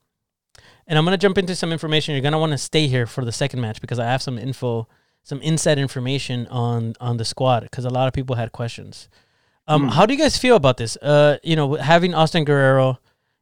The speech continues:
Speaker 1: uh, Elijah Martin, Nicky Jackson, Jordan Chavez, and the rest of the young, the young guys here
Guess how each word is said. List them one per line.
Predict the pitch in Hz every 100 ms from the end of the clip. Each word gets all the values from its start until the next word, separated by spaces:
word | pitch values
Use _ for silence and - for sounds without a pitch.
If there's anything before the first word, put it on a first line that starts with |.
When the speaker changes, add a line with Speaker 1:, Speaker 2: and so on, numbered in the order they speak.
| _ _ -
Speaker 1:
uh, | 139 131 -
Elijah | 151 143 135 139
Martin, | 131 131 127 123 127 135
Nicky | 143 139
Jackson, | 135 127 - 123
Jordan | 131 127 123
Chavez, | 127 120 120 120 - _ _ _ -
and | 147
the | 147
rest | 156 156
of |
the | 139
young, | 135 135 131 -
the | 131
young | 131 135 123 _ _ 147
guys | 127 131 127 120 - - _ _ _ _ _ _
here | - - 214 147 131 123